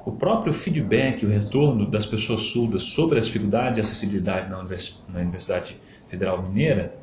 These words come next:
é que vai melhorar isso. A gente sente isso dentro do departamento de le-, de letras. Às vezes uma coisa muito simples que eu fico com bastante receio,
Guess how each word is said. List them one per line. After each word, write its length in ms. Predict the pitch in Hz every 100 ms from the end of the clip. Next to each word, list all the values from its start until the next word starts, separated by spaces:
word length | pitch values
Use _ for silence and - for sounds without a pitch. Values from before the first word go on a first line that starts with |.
| - - - - - - -
é 80 | 120
que 120 | -
vai 160 | 127
melhorar 380 | 131 135 127 143
isso. 240 | 127 107 117
A 40 |
gente 120 | 139
sente 380 | - 175 170 -
isso 200 | 156 -
dentro 280 | 143 156 151
do 80 | 151
departamento 400 | 147 151 147 151
de 60 |
le-, 440 | 156 143 143 - -
de 120 | 104
letras. 680 | 135 135 143 - 98 - - - - - - - - - - -
Às 180 | - 135
vezes 180 | 151 165
uma 180 | 180 170
coisa 300 | 175 160 156
muito 280 | 156 240 -
simples 540 | - 175 202 196 117
que 140 | -
eu 40 | 131
fico 300 | - 147 131
com 160 | -
bastante 760 | 123 110 110 107 117 - - 208
receio, 680 | 139 110 - 160 175 104